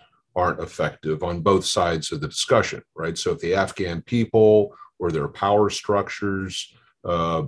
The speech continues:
their own interest and abilities in, in, in doing their own security environment, and by that I mean even local police. You know, if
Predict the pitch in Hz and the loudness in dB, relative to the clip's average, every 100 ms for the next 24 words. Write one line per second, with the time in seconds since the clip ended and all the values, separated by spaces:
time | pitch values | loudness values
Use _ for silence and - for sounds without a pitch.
0 | 76 95 98 95 110 113 113 110 107 101 | 0 2 4 4 4 6 6 4 2 -2
1 | 104 - 104 98 - - - 87 85 76 | -4 -2 0 0 -4 -12 -10 -8 -4 2
2 | 98 98 98 92 82 90 85 - 87 82 | 4 4 2 -4 -6 -8 -8 -8 -8 -8
3 | 76 82 82 78 90 90 87 87 90 87 | -10 -12 -10 -6 -4 -4 -4 -4 -4 -4
4 | - 85 98 92 85 78 90 101 80 71 | -6 -4 -2 0 -2 0 2 2 0 -4
5 | 73 80 82 90 90 85 85 85 87 82 | -8 -8 -4 0 0 0 -2 -6 -6 -6
6 | 78 90 - 80 - 87 92 73 - - | -2 -2 -2 -8 -6 -2 -2 -2 -8 -12
7 | - 87 82 82 | -8 -4 -2 -4